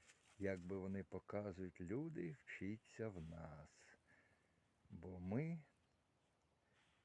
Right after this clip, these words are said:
один за одним слідкуємо, охороняємо, дбаємо і допомагаємо. Так і ви робіть, і все буде добре. Ми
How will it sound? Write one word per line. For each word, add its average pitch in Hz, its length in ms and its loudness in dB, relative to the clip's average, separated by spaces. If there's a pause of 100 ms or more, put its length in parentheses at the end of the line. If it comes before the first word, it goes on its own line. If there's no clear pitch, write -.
(500)
один 98 400 2
за 92 140 2
одним 95 520 2
слідкуємо, 160 1080 -2
охороняємо, 87 1080 -6
дбаємо 139 920 -2 (240)
і 98 340 -2 (120)
допомагаємо. 107 1800 -2 (460)
Так 196 300 -4
і 104 100 0
ви 95 320 0 (180)
робіть, 90 600 -6
і 87 40 -8
все 107 420 -4 (180)
буде 87 460 -8 (120)
добре. 85 540 -8 (1500)
Ми 156 240 6